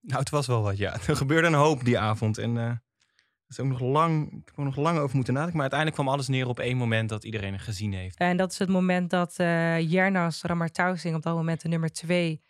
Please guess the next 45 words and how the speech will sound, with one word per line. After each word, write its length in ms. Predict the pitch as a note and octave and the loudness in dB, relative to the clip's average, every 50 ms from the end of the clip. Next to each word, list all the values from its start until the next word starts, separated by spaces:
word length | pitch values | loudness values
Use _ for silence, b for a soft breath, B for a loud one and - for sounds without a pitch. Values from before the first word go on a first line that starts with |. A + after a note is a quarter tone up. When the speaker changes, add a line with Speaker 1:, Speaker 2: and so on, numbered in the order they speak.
| _ _ _ _ _ _ | _ _ _ _ _ _
Speaker 2:
van 400 | _ - F#3 F3 E3+ D#3+ D#3 D3+ - | _ -2 0 0 0 0 -2 -4 -4
het, 260 | - E3+ D3+ - - | -4 -6 -6 -8 -8
eh, 460 | - D#3+ D#3+ D3+ D3 D3 D3 D3 C#3+ | -6 -4 -4 -2 -2 -4 -4 -6 -4
Speaker 1:
Forum. 320 | C#3+ C3+ A#2 A2+ A2+ B2 C3+ | -2 -2 -2 -2 -2 -2 0
Speaker 2:
Forum 220 | D#3 F3+ E3+ D#3+ | 0 0 0 0
voor 120 | - - D#3+ | -2 -2 -2
Democratie 640 | D#3+ D#3 D3 - D#3+ D#3 - - C#4+ F4 F#4+ b b b b b b | -2 -2 -2 -4 -6 -6 -2 0 0 0 0 b b b b b b
in 120 | - F#3+ | -4 -2
Amsterdam, 560 | F#3 F3+ - - F3+ D#3+ F#3 F#3 G3 G3 G3 - | -2 -2 -2 -4 -2 0 2 2 2 2 0 -2
het 180 | - F3+ F3 - _ | -4 -6 -6 -6 _
podium 680 | _ A#3+ B3 C#4 B3 A#3 G#3 F3+ E3+ D#3+ D3+ D3 C#3+ C#3 _ _ _ _ _ _ | _ 2 4 4 2 2 2 2 0 0 -2 -4 -8 -12 _ _ _ _ _ _
opstormde. 760 | _ F3 E3 - - - - - D3+ D#3 D3+ D3 C#3 C#3 C#3 C3+ | _ -4 -4 -4 -6 -12 -8 -8 -6 -6 -4 -6 -6 -8 -8 -4
Speaker 1:
Ja, 200 | - A2+ B2+ B2+ - | 0 2 2 2 2
en 60 | A2+ | 0
hij 100 | G#2+ G#2+ | -2 -2
was 100 | G#2+ G2 | 0 0
niet 120 | B2+ C3+ | -2 -2
uitgenodigd. 600 | C#3 B2 G#2+ - - G#2 F#2+ F#2 F2+ F2+ - - _ _ _ _ _ _ _ _ _ | 0 -2 -2 -2 -2 -4 -2 -2 -4 -6 -10 -14 _ _ _ _ _ _ _ _ _
Speaker 2:
Nee, 300 | _ A3 A#3 G#3 F#3+ - - | _ 2 4 4 2 2 2
ja, 80 | G3+ | 2
hij 100 | F#3 F#3+ | 2 2
was 160 | F#3 G3 E3+ | 2 0 -2
wel, 320 | F3 F3+ F3+ E3+ E3+ E3+ - | -2 -2 0 0 -2 -4 -4
hij 100 | - F3 | -2 -2
mocht 200 | F3+ F3+ - - | -2 -2 -2 -4
in 60 | F3 | -4
de 60 | E3+ | -4
zaal 220 | D#3 - E3+ E3+ F#3 | -2 -2 -2 -2 -2
zitten, 120 | G3+ G3 | -4 -4
hij 100 | - F3 E3 | -4 -4 -4
had 20 | - D#3+ - | -4 -6 -4
een 40 | E3 | -6
kaartje 180 | E3 F#3 - | -6 -6 -6
gekocht 280 | G3 G3 - G3 F#3 - | -8 -8 -8 -10 -10 -10
misschien. 340 | _ - - F#3 E3+ D#3+ D#3 - _ | _ -14 -10 -8 -8 -8 -10 -10 _
Speaker 1:
<laughs> 240 | - G2 G2 - - A#2 - | -4 -4 -2 0 0 0 0
Ja, 160 | - B2 - - - B2+ A#2+ G2 | 0 -2 -2 -4 -2 0 2 2
maar 100 | B2 B2+ | 4 4
niet 180 | A#2+ C3 B2 | 4 4 2
voor 140 | - - B2+ | 2 0 -2
het 80 | A2+ - | 0 2
podium. 400 | - A2 G#2 G2 F#2+ E2+ F2+ G2 - - - | 2 4 4 4 2 0 -2 -2 -2 0 0
Speaker 2:
<laughs> 220 | C#4+ C4 A#3 A#3 B B B B B _ _ | 2 2 2 -2 B B B B B _ _
En, 340 | - A3 A3+ A3+ A3+ A#3 A#3 | 2 4 4 4 4 4 4
ehm, 1000 | A#3 A#3 A3+ A3+ A3+ A3+ A3+ A3+ A3+ A3 A3+ A3+ A3 A3 A3 A3+ A3+ A3+ A3+ | 6 6 6 6 6 6 6 6 6 4 4 4 4 4 2 2 2 0 -2